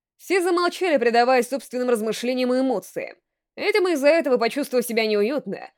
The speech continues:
Сора беспокойно встряхнул руками, после чего сменил тему, словно пытаясь скрыть смущение. «Кстати, зачем вы сюда пришли? Особенно ты, старик.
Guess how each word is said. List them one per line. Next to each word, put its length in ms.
Сора 300
беспокойно 500
встряхнул 420
руками, 600
после 200
чего 200
сменил 300
тему, 480
словно 360
пытаясь 380
скрыть 280
смущение. 800
«Кстати, 520
зачем 340
вы 60
сюда 180
пришли? 420
Особенно 440
ты, 140
старик. 380